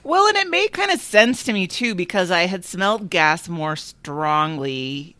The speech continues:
but never super strong, in the living room. But then I kept getting whiffs of gas on and off as I would come down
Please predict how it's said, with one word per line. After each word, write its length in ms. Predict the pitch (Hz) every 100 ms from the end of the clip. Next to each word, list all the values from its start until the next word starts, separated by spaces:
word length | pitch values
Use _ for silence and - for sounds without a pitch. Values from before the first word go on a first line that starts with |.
| -
but 180 | 143
never 300 | - 156 151
super 320 | 143 - 175 160
strong, 380 | - 139 135
in 80 | 135
the 80 | 135
living 340 | 156 202 226
room. 180 | 190 156
But 140 | 151 -
then 140 | 170
I 100 | 165
kept 360 | - 214 214 -
getting 340 | 196 175 165
whiffs 360 | 147 165 - -
of 140 | 151
gas 380 | 143 139 143 -
on 240 | 135 147
and 100 | 135
off 240 | 131 135 -
as 160 | 139
I 60 | 135
would 180 | 139 131
come 300 | 170 165 170
down 420 | 147 143 139